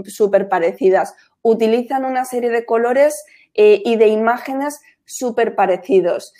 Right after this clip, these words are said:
Y como me pasaba con, con una de mis talismanas bonitas, que me decía, "Jo, Inés, es que yo no quiero utilizar los mismos colores de siempre.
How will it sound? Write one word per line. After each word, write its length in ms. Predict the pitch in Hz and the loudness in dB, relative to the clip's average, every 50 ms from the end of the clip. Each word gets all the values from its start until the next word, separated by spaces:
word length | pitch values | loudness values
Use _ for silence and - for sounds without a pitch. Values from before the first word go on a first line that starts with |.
| _ _ _ - | _ _ _ 0
Y 120 | - 214 | 0 0
como 640 | 202 208 202 202 202 202 202 202 202 202 202 202 196 202 | 2 2 0 2 4 4 4 4 4 4 2 0 0 -2
me 140 | 202 202 196 | -2 -2 0
pasaba 500 | 202 196 196 196 - 196 202 214 214 214 | 0 0 -2 -2 -2 -2 0 0 0 0
con, 800 | - 226 220 220 220 220 220 214 214 214 214 214 208 202 208 | -2 -2 -2 -2 -2 -4 -6 -6 -6 -6 -6 -6 -6 -8 -8
con 220 | 208 - 208 208 208 | -6 -4 -2 -2 -2
una 220 | 208 214 214 208 | -2 0 0 0
de 160 | 202 202 202 | 0 2 0
mis 400 | 202 202 196 202 202 202 - - | 0 0 -2 -4 -6 -8 -10 -8
talismanas 760 | - 208 196 196 196 202 196 202 202 208 208 208 208 208 208 - | -2 2 2 4 4 2 0 -2 -4 -4 -2 -2 -2 -4 -4 -2
bonitas, 680 | 190 202 202 202 208 214 214 - 240 247 - - - _ _ _ _ _ _ - | 0 0 0 0 -2 -2 -2 -2 -2 -2 -4 -10 -16 _ _ _ _ _ _ -2
que 80 | - 208 | -2 0
me 140 | 208 202 | 2 2
decía, 460 | 196 196 196 196 196 - 190 190 180 175 165 | 2 2 0 -2 -4 -2 -2 0 0 0 -2
"Jo, 200 | - - - 208 | -4 -4 -4 -2
Inés, 380 | 208 202 190 190 185 190 190 - | -2 0 0 -2 -4 -4 -6 -10
es 140 | 190 196 - | -14 -10 -6
que 180 | - 208 208 | -6 -4 -4
yo 80 | 214 220 | -4 -4
no 140 | 254 311 320 | -4 -4 -4
quiero 180 | 359 320 269 | -4 -2 -2
utilizar 500 | 226 202 196 196 196 190 202 - 185 180 - | 0 2 2 2 2 2 0 -2 -6 -4 -2
los 180 | 190 190 185 196 | -2 -4 -2 -2
mismos 380 | 190 190 190 190 185 185 185 | -4 -4 -2 -4 -6 -6 -6
colores 420 | - - 185 185 175 175 175 180 - | -4 -2 0 0 2 0 -2 -4 -4
de 100 | 220 226 | -8 -8
siempre. 480 | - - 196 214 226 220 208 160 - | -4 -4 -4 -2 -2 0 -2 -2 -2